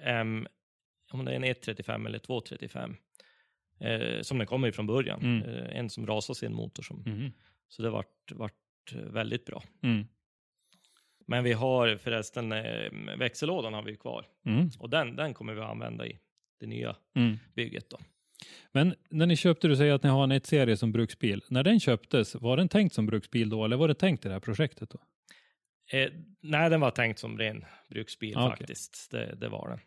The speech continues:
Speaker 2: För jag fick för mig att det var ett, en projektbil då när, när jag såg att ni hade köpt den.
Speaker 1: Ja, precis,
Speaker 2: Mm.
Speaker 1: precis. Eh, och det kunde det ha varit, men, men det var, det, vi skulle köpa en ett tjugo diesel hade vi tänkt.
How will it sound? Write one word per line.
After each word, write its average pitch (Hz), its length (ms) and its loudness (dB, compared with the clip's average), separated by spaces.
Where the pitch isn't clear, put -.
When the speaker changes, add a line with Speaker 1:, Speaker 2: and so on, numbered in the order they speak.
Speaker 2:
För 127 60 2
jag 135 140 4
fick 113 140 -2
för 104 140 -2
mig 107 100 -2
att 107 80 -4
det 120 100 0
var 107 280 -2
ett, 113 320 -6
en 110 180 -6
projektbil 113 680 -2
då 98 180 -6
när, 107 520 -6
när 107 120 -6
jag 101 120 -2
såg 110 220 -2
att 101 120 -6
ni 113 40 -8
hade 107 140 -6
köpt - 240 -8
den. 131 240 -14
Speaker 1:
Ja, 156 240 6
precis, 151 560 2
Speaker 2:
Mm. - 60 -20
Speaker 1:
precis. 117 640 -2
Eh, 131 640 -4
och - 180 -4
det 165 100 6
kunde 185 380 6
det 202 80 8
ha 156 80 8
varit, 117 360 4
men, 139 240 0
men 135 220 0
det 135 80 0
var, 139 320 2
det, 135 180 -2
vi 120 80 -8
skulle 139 260 0
köpa 127 300 2
en 127 80 0
ett 120 180 -2
tjugo 127 280 0
diesel 120 360 -4
hade 113 140 -8
vi 113 100 -6
tänkt. 117 420 -10